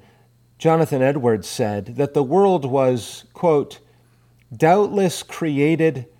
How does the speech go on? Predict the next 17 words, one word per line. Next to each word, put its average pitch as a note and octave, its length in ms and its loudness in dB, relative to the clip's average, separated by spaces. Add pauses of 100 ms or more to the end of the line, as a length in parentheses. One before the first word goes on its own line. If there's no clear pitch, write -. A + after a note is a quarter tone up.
(180)
to E3 120 -2
be D#3 180 0
a D3 60 4
stage A2+ 880 0 (400)
upon D3+ 500 0
which F#3+ 360 -2
this D#3+ 240 -2
great F#3 580 0
and C#3+ 240 -4
wonderful F#3+ 640 2
work D3+ 340 2
of C#3+ 160 -2
redemption A#2 760 -4 (440)
should C3+ 320 -4
be B2 160 -2
transacted." G#2 920 -8 (1500)
Notice D3 600 0